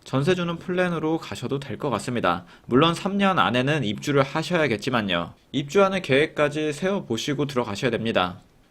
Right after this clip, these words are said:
자, 자격 조건을 조금 더 자세히 보면 입주 전보직 공고일 현재 서울시에 거주하는 무주택 세대 구성원이셔야 되고요.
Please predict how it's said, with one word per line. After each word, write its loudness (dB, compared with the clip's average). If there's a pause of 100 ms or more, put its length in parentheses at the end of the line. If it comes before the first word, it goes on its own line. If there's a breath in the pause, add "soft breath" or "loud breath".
(180)
자, -6
자격 0
조건을 -2
조금 -6
더 0
자세히 0
보면 -2
입주 -12
전보직 0
공고일 2
현재 0
서울시에 0
거주하는 0
무주택 -2
세대 -2
구성원이셔야 -2
되고요. 2